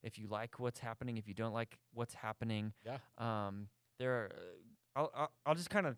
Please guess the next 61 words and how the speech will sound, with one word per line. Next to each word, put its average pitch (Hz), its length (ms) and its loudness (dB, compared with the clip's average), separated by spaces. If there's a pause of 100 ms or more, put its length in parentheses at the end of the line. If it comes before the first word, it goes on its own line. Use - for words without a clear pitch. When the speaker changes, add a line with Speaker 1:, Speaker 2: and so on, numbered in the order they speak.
(140)
Speaker 1:
turn 151 240 2
it 131 80 2
to 135 120 -4
you, 131 180 2
and 127 100 0
you 139 60 -2
can 156 100 -4
kinda 139 160 2
give 123 140 0
me 127 100 0
your 110 140 0
thoughts 113 340 0
on 127 160 0
it, 127 160 0
and 120 160 0
I'll 120 140 2
give 120 160 -2
you 113 80 0
a 104 40 0
couple 107 260 -6
of 104 60 -4
my 101 160 -4
own 104 120 -4
thoughts 104 320 -4
of, 104 100 -8 (380)
of 117 100 -4
some 113 140 -2
things 120 220 -2
that 113 100 0
have 107 60 -4
happened 107 280 -2
that 104 60 -2
I'm 107 100 -4
like, 101 180 -6
"I 101 60 -8
just 113 160 -10
can't - 220 -10
believe 98 360 -6
it." 101 160 -6
It 98 100 -8
just 104 120 -12
kinda 104 160 -8
blows 95 240 -8
my 92 80 -8
mind. 92 300 -10
So 131 80 -8
Speaker 2:
Yeah, 139 180 4
when 120 160 -2
it 123 60 -4
comes 135 260 -4
to 131 100 -4
the 110 120 8
whole 117 140 8
thing 123 200 4
that's 107 120 0
happened 113 260 4
in 104 100 0
Afghanistan, 104 640 0
like, 101 240 2 (320)
I 123 60 4
think 180 180 4